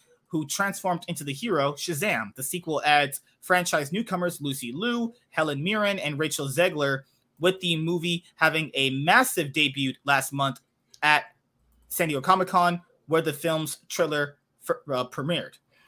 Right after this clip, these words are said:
The release date changes come amid turmoil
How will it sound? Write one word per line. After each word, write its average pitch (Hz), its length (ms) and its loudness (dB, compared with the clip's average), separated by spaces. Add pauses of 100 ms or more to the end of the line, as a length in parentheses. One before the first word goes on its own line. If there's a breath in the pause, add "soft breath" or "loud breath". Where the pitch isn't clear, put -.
(140 soft breath)
The 156 60 -6
release 190 260 0
date 247 160 -2
changes 190 400 0
come - 160 -2
amid 185 380 0 (220)
turmoil 196 520 4